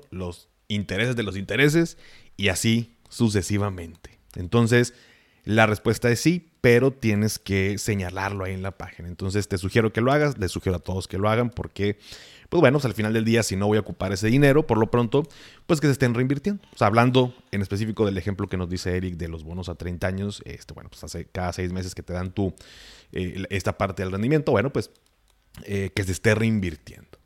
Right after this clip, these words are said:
¿sale? Em, por supuesto, y nada más para aclarar, ¿cuándo va a recuperar Eric su capital invertido, eh,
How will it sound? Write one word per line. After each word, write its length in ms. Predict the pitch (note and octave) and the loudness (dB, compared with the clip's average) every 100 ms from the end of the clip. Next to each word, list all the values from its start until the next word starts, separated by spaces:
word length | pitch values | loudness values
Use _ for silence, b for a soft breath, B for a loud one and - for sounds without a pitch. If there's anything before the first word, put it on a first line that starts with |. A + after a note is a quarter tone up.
| _ | _
¿sale? 340 | - F#2 A2 D3+ - B B B B B | -6 -2 0 -2 -10 B B B B B
Em, 380 | - A2 A2 A2+ | -4 0 0 0
por 160 | - A#2+ | 2 2
supuesto, 600 | A#2 C#3 C3 C3+ C3+ C3 - | 6 6 6 4 2 0 -8
y 100 | - | -4
nada 160 | F#2 F2 | -4 -4
más 160 | F2 | -6
para 180 | - G2 | -6 -4
aclarar, 400 | A#2+ C3+ D#3+ E3 b b b b b b b _ _ _ | 0 4 4 2 b b b b b b b _ _ _
¿cuándo 420 | A#2+ A#2+ B2+ A#2+ | 4 6 6 4
va 100 | A2+ | 4
a 20 | |
recuperar 500 | A2 G#2+ G2+ G2+ G2+ | 2 -2 -2 0 2
Eric 380 | G#2 G#2+ G2+ - - _ _ _ _ | 2 0 -2 -6 -20 _ _ _ _
su 260 | - - C3+ | -4 4 4
capital 680 | C3+ A#2 G#2+ G#2+ G#2+ A2 - - | 4 0 -2 0 0 -2 -10 -14
invertido, 760 | G2 G2 F#2+ F2+ A2 G#2+ G#2+ G#2 | -6 -4 -4 -2 0 2 2 -2
eh, 280 | F#2+ F2 D#2+ | -8 -10 -12